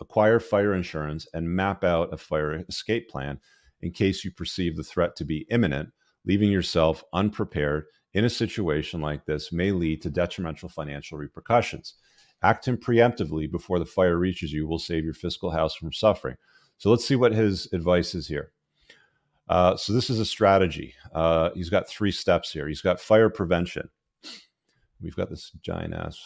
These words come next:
uh, looks like field fire is an il-, il-, <laughs> illustration. So fire prevention. In this situation, fire prevention will simply mean selling your primary residence sooner rather than later. Because of the current state of the Canadian housing market,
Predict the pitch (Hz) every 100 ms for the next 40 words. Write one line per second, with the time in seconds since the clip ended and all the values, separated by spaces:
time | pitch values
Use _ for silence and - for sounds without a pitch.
0 | - _ _ _ - - - - _ _
1 | _ _ _ _ - 85 76 - - 82
2 | 78 - 71 69 67 71 71 73 76 _
3 | _ - - 80 - - 92 - 80 -
4 | 80 - - - - - 110 110 135 117
5 | 113 98 101 98 120 151 170 - 123 117
6 | 113 95 110 117 117 95 92 95 82 104
7 | 95 98 90 82 - 98 107 107 90 -
8 | 95 98 98 92 85 80 80 78 - -
9 | 101 95 92 - 80 80 80 73 76 90
10 | 85 69 71 _ _ _ - - 104 95
11 | 90 104 90 - - 95 90 80 - 85
12 | 82 78 85 90 85 78 69 69 78